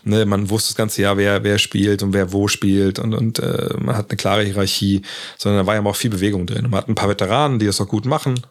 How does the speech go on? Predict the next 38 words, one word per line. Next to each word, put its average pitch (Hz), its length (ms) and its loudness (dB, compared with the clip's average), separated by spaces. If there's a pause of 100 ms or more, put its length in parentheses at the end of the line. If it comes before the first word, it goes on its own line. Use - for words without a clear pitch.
(140)
ne, 120 280 0 (520)
ähm, 101 720 -2
die, 110 80 0
die 101 100 0
anderen, 107 400 -2
anderen 101 260 0
helfen, 120 440 -2
aber 107 160 0
es 104 120 -2
ist - 140 -4
halt 101 160 -4
wirklich 110 200 -4
noch 98 220 -4
ein 117 180 -2
großes, 113 440 -2
großes 107 340 -4 (260)
Jugendforschprojekt, 107 1200 -2
so. - 240 -4 (440)
Und, 101 300 0
ähm, 98 400 2 (920)
von - 240 -4
daher, 92 460 0
ich - 220 -6 (100)
würd 110 140 -4
mir 101 100 -2
nicht 120 160 0
zutrauen, 95 500 0
da 92 160 0
jetzt 95 140 -4
irgendwie 101 180 0
projizieren 104 520 0
zu 92 180 -4
wollen. 92 260 0
Ich 110 140 -2
würd - 100 -2
mir 156 60 -2
nicht 147 100 0
mal 107 180 -2